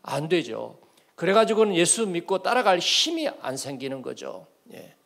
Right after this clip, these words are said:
그래서 이제 옛날 기억만 가지고 몸만 불편하게 와 있는, 그러면 예배가 노동이 되는 거죠. 예. 그럴 수가 없는 거예요. 그래서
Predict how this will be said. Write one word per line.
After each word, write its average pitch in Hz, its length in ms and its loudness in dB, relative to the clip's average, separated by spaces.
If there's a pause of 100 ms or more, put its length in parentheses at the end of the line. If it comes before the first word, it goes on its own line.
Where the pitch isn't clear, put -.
(720)
그래서 175 580 2
이제 160 280 2
옛날 208 380 6
기억만 226 560 2
가지고 175 560 -2
몸만 220 680 2
불편하게 185 600 -2
와 139 200 0
있는, 131 180 -8 (480)
그러면 202 500 2
예배가 160 420 4
노동이 165 480 2
되는 123 260 -10
거죠. 127 480 -10 (240)
예. - 180 -20 (220)
그럴 226 300 2
수가 185 320 -2
없는 131 340 -6
거예요. - 460 -14 (260)
그래서 139 600 -2